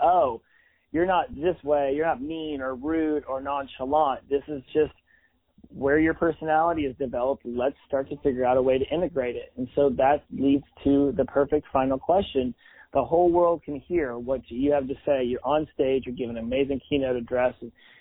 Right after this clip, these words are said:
you have one final message that you want to tell to everyone who's listening, regardless of where they're at in the world. They can hear you, they understand you, they know what you, they, they're just waiting with bated breath to hear your final statement before they stand up and cheer and applause.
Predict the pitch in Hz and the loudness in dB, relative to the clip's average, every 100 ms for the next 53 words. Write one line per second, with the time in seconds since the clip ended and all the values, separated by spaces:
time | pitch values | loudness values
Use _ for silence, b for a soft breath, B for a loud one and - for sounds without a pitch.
0 | _ 135 131 117 127 147 156 - 147 139 | _ 2 2 2 2 4 2 0 0 2
1 | 127 127 - 127 127 - 131 131 120 - | 2 0 -2 -4 -6 -4 -2 -2 -4 0
2 | 127 123 - - 131 139 143 135 123 123 | 0 0 -4 -6 0 2 2 2 0 -4
3 | 127 139 - 127 123 110 101 120 131 131 | 0 -2 0 -4 -4 -6 -8 -2 2 0
4 | 131 120 120 147 147 139 135 131 135 131 | 0 -4 2 4 4 2 0 2 2 2
5 | 120 110 120 - 160 151 147 127 117 117 | -2 -10 -14 0 2 4 4 0 -6 -10
6 | - 143 135 131 135 131 117 120 117 123 | -6 -2 -2 -2 0 0 0 -6 -2 2
7 | 139 143 - - - 123 113 - 120 113 | 4 4 2 -8 -8 -4 -4 -4 -4 -4
8 | 117 - _ B B B - 156 156 151 | -8 -14 _ B B B 0 2 4 2
9 | 127 147 139 131 127 131 131 - 123 147 | 0 0 0 0 -2 -2 -2 -8 -4 0
10 | 139 127 123 120 131 135 135 - 147 131 | 2 2 -2 -4 -4 -2 -4 0 0 2
11 | 123 110 - 131 123 120 _ 156 147 139 | -2 -8 0 0 0 -6 _ 0 2 0
12 | - 131 123 - 147 131 120 - 135 123 | 0 -6 -6 0 2 2 -2 0 2 2